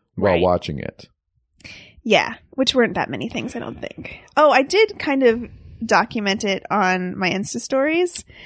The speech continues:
Speaker 2: and, uh, some people responded to me, uh, like, "Oh,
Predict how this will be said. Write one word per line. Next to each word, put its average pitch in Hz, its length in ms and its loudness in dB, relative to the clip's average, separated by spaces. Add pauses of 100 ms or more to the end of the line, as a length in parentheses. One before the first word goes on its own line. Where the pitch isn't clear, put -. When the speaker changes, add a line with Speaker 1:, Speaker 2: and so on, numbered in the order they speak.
(200)
Speaker 2:
and, 240 160 4
uh, 226 300 6
some 262 200 0
people 220 680 0 (120)
responded 208 680 0
to 226 100 -4
me, 208 520 -2 (180)
uh, - 120 -6
like, 202 340 0
"Oh, 240 360 6